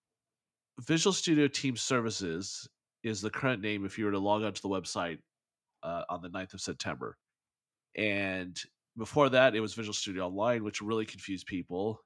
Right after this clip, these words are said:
Before that, we had Team Foundation Service. There's all these different things. And so the renaming is there for a reason, but there's more than just the name. And I think that's a key thing. I don't wanna spend too much time on the name. What I wanna focus on is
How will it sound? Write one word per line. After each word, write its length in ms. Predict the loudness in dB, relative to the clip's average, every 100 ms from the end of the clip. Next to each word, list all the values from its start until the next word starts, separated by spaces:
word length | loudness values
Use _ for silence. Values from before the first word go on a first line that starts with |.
| _ -16
Before 320 | -6 -2 0
that, 240 | 0 -2
we 120 | -2 -6
had 100 | -8 _ _ _ _
Team 200 | -8 -4
Foundation 480 | -4 -4 -6 -6 -8
Service. 840 | -6 0 2 4 4 4 0 -8 -8
There's 200 | -6 -2
all 120 | -2
these 140 | -2
different 280 | -6 -10 -10
things. 320 | -10 -12 -16 -20 -20 -20 -20 -20 -20 -20 _ -6
And 140 | -4
so 220 | 2 4
the 140 | 4 4
renaming 640 | 2 2 0 0 -2 -4 -4
is 560 | -2 -2 -4 -8 -14 _ _ _ -8
there 240 | 2 2
for 180 | 4 2
a 60 | 2
reason, 680 | 2 0 -2 -4 -6 -8 -16 _ _ _ _ _ _ _ _ _ _ -20 -20 _ _ _
but 220 | 2 2 -4 _ _ _
there's 260 | -4 -2 2
more 200 | 4 4
than 160 | 2
just 180 | -4 -8
the 80 | -8
name. 300 | -6 -8 -10 _
And 80 | -12
I 60 |
think 160 | -8 -6
that's 180 | -6 -6
a 60 |
key 240 | -12 -10 -10
thing. 260 | -8 -8
I 60 | -2
don't 100 | 0
wanna 140 | 0
spend 180 | -2 -8
too 80 | -10
much 160 | -10 -8
time 120 | -8
on 60 |
the 60 | -8
name. 220 | -6 -6
What 120 | -4
I 40 | -2
wanna 240 | 0 0
focus 400 | -2 -6 -6 -8
on 240 | -6 -4 -6
is 260 | -8 -10